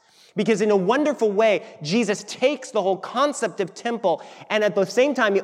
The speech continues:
on the one hand, he turns it on its head, and on the other hand, he fulfills its deepest function. Because instead of being a temple where you have to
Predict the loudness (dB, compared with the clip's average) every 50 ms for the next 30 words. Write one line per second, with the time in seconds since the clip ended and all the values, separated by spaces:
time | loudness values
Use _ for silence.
0 | 0 -2 -2 0 0 0 0 0 0 0 0 2 2 0 0 -2 -8 -16 -12 -2
1 | 0 0 2 2 0 -2 -2 -2 -2 -4 -2 -2 -2 -4 -6 -10 -6 -2 0 2
2 | 2 0 -2 -4 -4 -4 -2 -2 -2 -2 0 -2 -2 -2 -4 -6 -6 -6 -6 -6
3 | -6 -8 -10 -8 -6 -8 -8 -2 0 2 2 4 2 0 -4 -6 -4 -6 -6 -4
4 | -4 -6 -10 -8 -10 -10 -10 -10 -12 -16 -18 -18 _ _ _ _ _ _ _ _
5 | _ _ _ _ _ _ _ _ _ _ _ _ _ _ _ _ _ _ _ _
6 | _ _ _ _ _ _ -20 -20 -20 -20 -12 -8 -6 0 0 0 0 0 -2 -4
7 | -4 -8 -12 -8 -2 0 2 2 2 0 -2 -4 -4 -4 -4 -4 -4 -4 -2 -2
8 | -2 -2 -4 -6 -8 -12 -12 -14 -14 -10 -8 -8 -8 -6 -8 -8 -8 -8 -8 -12
9 | -16 -20 -20 -20 -20 _ _ _ _ _ _ _ _ _ _ _ _ _ -4 -2
10 | -2 0 -2 -4 -4 -2 -4 -4